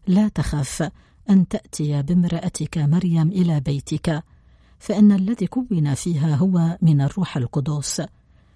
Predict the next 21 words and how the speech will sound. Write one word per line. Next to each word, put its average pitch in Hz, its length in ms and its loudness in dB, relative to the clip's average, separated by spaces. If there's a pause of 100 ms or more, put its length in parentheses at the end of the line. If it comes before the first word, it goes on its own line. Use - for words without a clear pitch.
(140)
وستلد 165 680 -2
ابناً 175 460 2 (300)
فسمه 202 720 0
يسوع، 147 580 -2 (540)
لأنه 156 580 2
هو 165 200 2
الذي 160 500 0 (320)
يخلص 196 580 0
شعبه 151 680 -2 (260)
من 175 180 6
خطاياهم. 143 1040 2 (1040)
وأمام 233 480 4
هذا 185 360 2
الوحي، 139 460 -4 (120)
أضاف 156 360 -2
البابا 147 360 -4
فرانسيس: 196 720 0 (600)
"لا 220 180 4
يطلب 151 600 -2
يوسف 190 520 -2
أدلة 170 380 0